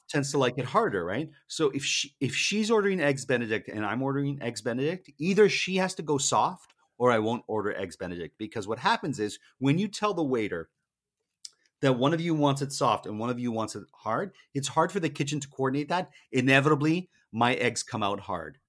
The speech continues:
They don't come out runny like I like. They come out medium or hard, and that's not how I like it. Also, when those eggs are up, they gotta get to my table right away. Otherwise, they cook and they become medium,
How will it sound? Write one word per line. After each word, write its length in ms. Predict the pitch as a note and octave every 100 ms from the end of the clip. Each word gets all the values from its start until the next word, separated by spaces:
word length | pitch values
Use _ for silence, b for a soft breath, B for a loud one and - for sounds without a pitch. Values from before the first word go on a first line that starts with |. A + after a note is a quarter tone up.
| _ _
They 100 | A#2+
don't 360 | A2 F#2 B2 B2
come 140 | C3+ A#2+
out 200 | G2+ G#2
runny 360 | A#2 C3+ F3+
like 220 | F3 -
I 60 | G#2
like. 300 | G2 A#2+ D#3+
They 100 | A#2+
come 160 | - A2+
out 160 | F2+
medium 540 | A2 C#3 C#3+ C#3+ C3+ - _
or 160 | A2 G#2+
hard, 380 | A2+ B2 E3+ -
and 180 | A2 G2+
that's 300 | G#2+ G#2 -
not 140 | G#2
how 140 | G2+ G2
I 80 |
like 220 | F2+ G2+ D#3
it. 140 | D3
Also, 520 | - D3 D3+ F3+ G3+ b b b b b _ _ _ _
when 300 | A2 C3 E3
those 260 | D#3+ F3+ E3+ -
eggs 240 | C#3 C#3
are 180 | C#3 -
up, 220 | C3 C#3
they 100 | B2+
gotta 240 | B2+ A#2
get 220 | A#2+ A#2+ -
to 80 |
my 120 | A2 A2
table 300 | B2 G2+ G#2
right 180 | G2+
away. 280 | F#2+ G2+ F#2+
Otherwise, 440 | G2+ A2+ G#2+ G#2 G#2
they 100 | A2+
cook 480 | - - D3+ B2 -
and 120 | B2
they 80 | A#2
become 360 | A#2 - G2+
medium, 380 | G#2+ A2 G2 F2